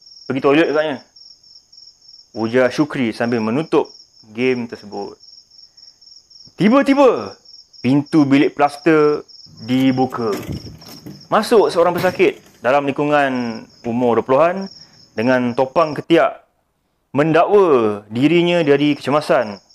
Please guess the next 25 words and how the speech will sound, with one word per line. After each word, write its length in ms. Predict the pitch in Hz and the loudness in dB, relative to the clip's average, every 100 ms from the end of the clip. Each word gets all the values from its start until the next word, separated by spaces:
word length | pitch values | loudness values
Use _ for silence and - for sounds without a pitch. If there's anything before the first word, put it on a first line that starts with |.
| - _ | -20 _
datang 480 | 117 127 - 160 139 | -4 -4 0 -2 -2
untuk 200 | 135 143 | 0 0
memasang 600 | 123 143 165 147 147 151 - _ - - | 2 0 2 0 0 -10 -16 _ -20 -18
biloni 840 | 113 135 185 202 196 196 196 190 - _ _ _ | 0 2 4 4 4 0 0 -4 -12 _ _ _
P 160 | 165 | 0
O 80 | 160 | 0
P. 320 | - 139 82 65 _ - - _ - - _ - _ - | 0 -2 -2 -8 _ -20 -20 _ -20 -20 _ -20 _ -4
"Kenapa, 240 | 151 262 | -2 2
dek? 320 | 277 180 - _ _ - | 2 2 -2 _ _ -16
Aksiden 480 | - 147 175 226 226 | -10 -4 0 2 4
ke?" 140 | 175 113 - _ - - _ _ | 2 -2 -14 _ -20 -20 _ _
tanya 240 | 110 139 151 | -4 0 0
Syukri, 560 | 160 156 156 117 98 - _ _ _ | 0 -2 -4 -6 -8 -16 _ _ _
jadi 280 | 117 117 113 | -4 -2 -2
modal 280 | 120 123 117 | 0 0 0
berbual, 520 | 117 131 120 104 101 _ _ _ _ | 0 2 2 0 -6 _ _ _ _
tanda 440 | 117 139 139 143 135 | -4 -2 2 4 4
mesra 520 | 160 156 185 170 139 | 2 2 2 4 4
seorang 440 | - 104 139 135 127 | 2 0 0 -2 -2
perawat. 480 | 127 131 120 95 - _ _ - _ _ - _ _ - 110 | -2 2 2 0 -6 _ _ -20 _ _ -20 _ _ -12 -8
"Bukan 240 | 113 175 | -2 0
bang, 280 | 196 185 151 123 117 _ - | 2 0 -2 -8 -14 _ -4
tadi 240 | 123 160 | -2 0
jatuh 240 | 139 139 | 0 0
toilet 400 | 143 165 170 - | 0 2 2 0